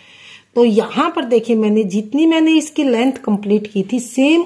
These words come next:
उसी तरह से इसकी लेंथ कंप्लीट की है। और यहाँ पर इसी तरह से जैसे इस पार्ट की कटाई की थी, सेम इसी तरह से मैंने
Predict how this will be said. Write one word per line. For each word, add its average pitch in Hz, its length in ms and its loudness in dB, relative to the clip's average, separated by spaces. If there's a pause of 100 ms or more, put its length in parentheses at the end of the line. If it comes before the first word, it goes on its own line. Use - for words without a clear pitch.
उसी 240 260 0
तरह 196 240 0
से 180 220 -4
इसकी 170 260 -6
लेंथ 214 280 4
कंप्लीट 208 540 -2
की 180 220 -6
है। 151 200 -12 (420)
और 226 120 6
यहाँ 202 400 2 (100)
पर 240 140 2 (140)
इसी 254 300 0
तरह 254 220 0
से 214 180 2
जैसे 202 320 0 (120)
इस 254 180 -2
पार्ट 233 420 -2
की 247 120 -6
कटाई 190 380 0
की 196 180 -2
थी, 233 180 -2
सेम 269 340 2
इसी 285 420 -4
तरह 202 240 0
से 190 180 -4
मैंने 180 320 -4